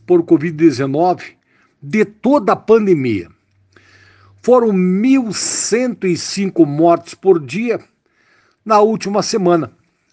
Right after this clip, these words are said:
Até então, a maior média era de mil e noventa e sete mortes registradas em vinte e cinco de julho de dois mil e vinte,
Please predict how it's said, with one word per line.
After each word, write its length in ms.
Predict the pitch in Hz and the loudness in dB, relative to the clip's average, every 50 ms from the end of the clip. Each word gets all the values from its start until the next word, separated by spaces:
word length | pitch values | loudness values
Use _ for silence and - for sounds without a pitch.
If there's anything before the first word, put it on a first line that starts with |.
| _ _ | _ _
Até 320 | 160 156 143 - 180 180 | -6 -6 -2 0 0 0
então, 420 | 185 180 - - 190 220 220 220 - - _ _ _ _ _ _ _ _ _ _ _ _ _ _ _ _ _ _ | 0 0 0 -2 -2 -2 -2 -6 -10 -14 _ _ _ _ _ _ _ _ _ _ _ _ _ _ _ _ _ _
a 140 | - - | -2 -2
maior 320 | 175 175 180 202 226 226 202 | 0 2 4 4 4 4 2
média 640 | 180 175 170 180 214 233 220 170 135 143 131 - - _ _ | 0 -2 0 0 0 0 0 -2 -4 -8 -10 -10 -12 _ _
era 220 | 170 185 185 190 | -6 -4 -4 -4
de 160 | 170 156 170 | -2 -2 -2
mil 380 | 165 160 170 196 247 247 220 196 | -2 -2 0 0 0 0 0 2
e 20 | |
noventa 420 | 165 165 160 139 151 165 151 160 151 | 2 2 2 2 0 -2 0 -2 -4
e 60 | 127 | -4
sete 340 | - - 143 143 - 185 185 | -4 -6 -6 -4 0 0 0
mortes 680 | 165 170 196 220 214 214 - 202 196 - - - - _ _ _ _ | 2 2 2 0 0 0 -2 -4 -4 -4 -6 -10 -16 _ _ _ _
registradas 1160 | 175 160 190 202 160 156 170 151 - - - 160 170 180 180 175 156 180 180 175 - - - _ _ _ _ _ _ _ _ _ _ | 0 2 2 2 2 0 0 0 0 -6 -6 -2 0 0 0 -2 -2 -2 -2 -2 -4 -6 -16 _ _ _ _ _ _ _ _ _ _
em 240 | - 170 175 175 156 | -4 -2 -2 -2 -2
vinte 280 | 147 247 240 247 214 160 | -2 -4 -4 -4 -6 -8
e 20 | |
cinco 420 | - - - 254 269 269 - 220 208 | -8 -6 -4 -4 -4 -4 -2 -4 -2
de 140 | 165 180 | 0 0
julho 580 | 160 123 117 151 208 247 247 220 226 226 202 - _ _ _ | -2 0 -2 -2 0 0 0 0 -2 -4 -8 -12 _ _ _
de 160 | 151 196 202 | -4 -4 -2
dois 260 | 160 196 202 180 127 | -2 0 -2 -2 -2
mil 160 | 147 175 190 | -2 -2 0
e 100 | 196 180 | 0 -2
vinte, 540 | 135 110 135 160 160 131 107 - - - _ | -2 -2 0 0 0 -2 -4 -14 -20 -20 _